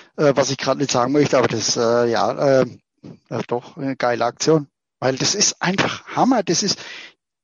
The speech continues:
die jungen Menschen be-, bekommen eine Möglichkeit, ja, die ich mir auch früher vielleicht gedacht habe. Wir müssen auch unsere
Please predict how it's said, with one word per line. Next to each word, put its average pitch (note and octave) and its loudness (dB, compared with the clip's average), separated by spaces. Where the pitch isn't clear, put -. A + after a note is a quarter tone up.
die G3+ 6
jungen A#3 4
Menschen A3 0
be-, - -14
bekommen G#3 0
eine F3+ 2
Möglichkeit, A3 -2
ja, D#3 0
die G#3 -2
ich F3 0
mir F#3 2
auch F3 -2
früher B3+ 0
vielleicht A#3+ 0
gedacht B3 -2
habe. D3+ -4
Wir D#3 4
müssen A#3 2
auch G3+ 0
unsere A3 -4